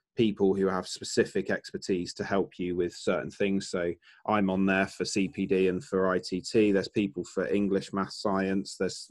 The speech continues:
I, um, N Q T people. It's just brilliant. It really is helpful. So there's, there's plenty out there. But I also think if you're worrying about it,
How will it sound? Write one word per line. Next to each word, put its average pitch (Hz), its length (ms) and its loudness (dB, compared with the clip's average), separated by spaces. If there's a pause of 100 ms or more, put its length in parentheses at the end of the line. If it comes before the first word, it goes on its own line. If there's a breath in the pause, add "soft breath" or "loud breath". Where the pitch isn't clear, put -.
I, 92 300 0
um, 92 380 -4
N 117 160 2
Q 110 180 -4
T 107 380 2
people. 104 580 2 (200)
It's 135 120 0
just 147 240 0
brilliant. 87 420 0
It 101 140 -2
really 101 280 6
is 90 100 0
helpful. 85 480 -2
So 104 240 2
there's, 117 280 2
there's 131 180 2
plenty 147 460 2
out 110 240 2
there. 82 280 -8 (800 soft breath)
But 107 300 6 (120)
I 123 140 8
also 127 240 8
think 101 320 0
if - 160 2
you're 147 100 10
worrying 120 560 6
about 78 380 -6
it, 87 200 0